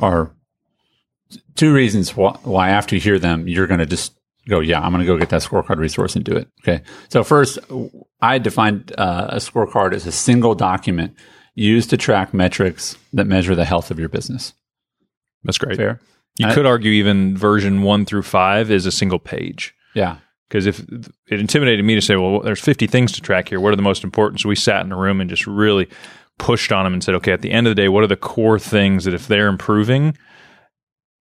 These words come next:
Speaker 2: are telling us that we're doing the right stuff?"
Speaker 1: Okay. All right.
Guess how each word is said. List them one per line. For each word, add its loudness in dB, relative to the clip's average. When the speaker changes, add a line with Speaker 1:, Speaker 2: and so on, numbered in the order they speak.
Speaker 2:
are 0
telling 0
us 0
that -4
we're -2
doing -2
the -6
right -8
stuff?" -16
Speaker 1:
Okay. -4
All -6
right. -6